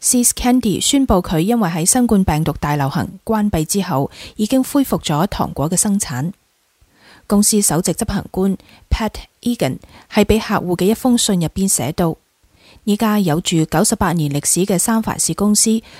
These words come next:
最近重新開放咗佢喺灣區同洛杉磯嘅糖果製造廠，並且喺其部分商店提供非接觸式嘅取貨服務。Egan 仲寫道，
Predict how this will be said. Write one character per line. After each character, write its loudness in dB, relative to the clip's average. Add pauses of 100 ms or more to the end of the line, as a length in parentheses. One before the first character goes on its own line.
最 2
近 2
重 -2
新 0
開 2
放 0
咗 2
佢 0
喺 0
灣 0
區 0 (240)
同 0
洛 0
杉 -2
磯 0
嘅 0
糖 -6
果 -2
製 0
造 -2
廠， -4 (680)
並 0
且 0
喺 0
其 -2
部 2
分 -2
商 2
店 -2 (320)
提 -2
供 2
非 0
接 -2
觸 -2
式 -2
嘅 -2
取 -4
貨 -2
服 -6
務。 0 (1000)
Egan -2
仲 0
寫 0
道， 0